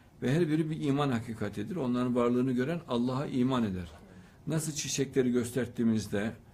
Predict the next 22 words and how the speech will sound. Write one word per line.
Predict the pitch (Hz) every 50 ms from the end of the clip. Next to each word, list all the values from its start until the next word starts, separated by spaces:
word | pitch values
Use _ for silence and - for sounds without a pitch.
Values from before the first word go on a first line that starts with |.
| - - - - - -
insanlar | 123 117 113 - - 120 120 120 117 117 -
iman | - 113 110 110 110 110 107 110
ediyor, | 104 95 90 92 90 90 90 98 101 - - - - - - - - - -
nasıl | 110 123 143 143 143 - 139 123 117 110 110
bir | 113
harika | 113 113 120 123 120 117 117 127 117 110
bir | 113
varlığı | 113 113 113 110 113 110 110
gösterdiğimizde | 107 110 101 98 - 113 104 - 104 101 101 95 104
Allah'a | - 104 104 107 110 110
iman | 110 101 101 104 127
ediyorsa, | 156 190 185 156 - - 117 135 170 175 - - - - - - - - -
kadınları | - 131 127 113 127 131 139 151 160 160 147
da | 131
gören | 110 107 107 101 98 98
insanlar | 101 101 98 92 - - 104 98 113 156 196 190 - -
Allah | 110 110 110 113 117 113 110 104 107
ne | 131 131
kadar | - 139 131 123
güzel | 113 101 101 107 101
yaratmış | 98 95 95 95 92 98 101 92 - - -
diye | 117 147 190 208